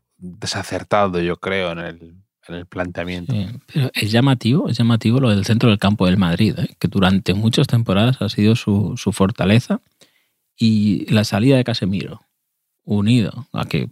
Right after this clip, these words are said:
Speaker 2: Tchouaméni está lesionado, Camavinga, como
Speaker 1: Mm.
Speaker 2: dices, que no, no termina de cuajar, eh,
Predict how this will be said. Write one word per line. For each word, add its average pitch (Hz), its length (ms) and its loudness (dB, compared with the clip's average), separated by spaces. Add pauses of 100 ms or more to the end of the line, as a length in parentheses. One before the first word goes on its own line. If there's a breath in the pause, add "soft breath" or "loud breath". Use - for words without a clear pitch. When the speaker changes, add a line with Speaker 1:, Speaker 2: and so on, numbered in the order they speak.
Speaker 2:
Tchouaméni 95 540 2
está 101 280 0
lesionado, 113 800 2 (400)
Camavinga, 101 640 2
como 98 220 4
Speaker 1:
Mm. - 20 4
Speaker 2:
dices, 98 320 0
que 104 100 0
no, 95 260 4
no 95 140 4
termina 95 460 0
de 107 100 -4
cuajar, 117 640 0 (380)
eh, 101 240 0